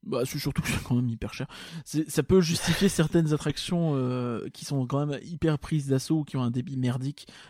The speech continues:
comme, euh, Nemo Crush Coaster ou, euh, Peter Pan, par exemple.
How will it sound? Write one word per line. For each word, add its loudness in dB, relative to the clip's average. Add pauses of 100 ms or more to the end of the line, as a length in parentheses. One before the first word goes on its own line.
(120)
comme, 4
euh, 2
Nemo 2
Crush -6
Coaster 2 (200)
ou, -4
euh, 2
Peter 0 (160)
Pan, 2
par 0
exemple. 2